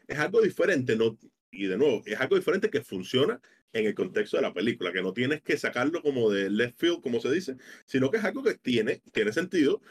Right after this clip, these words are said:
no es un twist que te cambia mucho y te deja mostrar como a Peach,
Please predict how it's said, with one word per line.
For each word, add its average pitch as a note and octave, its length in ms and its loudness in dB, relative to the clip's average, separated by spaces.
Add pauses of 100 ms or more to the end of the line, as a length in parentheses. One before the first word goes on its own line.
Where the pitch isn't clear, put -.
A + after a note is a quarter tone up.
(200)
no A2+ 380 0
es C3 60 -2
un C#3+ 180 0
twist F3 320 -2
que D#3+ 100 0
te A#2 120 0
cambia C#3 300 0
mucho E3+ 320 -2
y D#3 120 4
te B2 140 2
deja B2+ 280 4
mostrar C#3+ 400 -2
como F3+ 240 0
a A2+ 140 -2
Peach, G3 340 0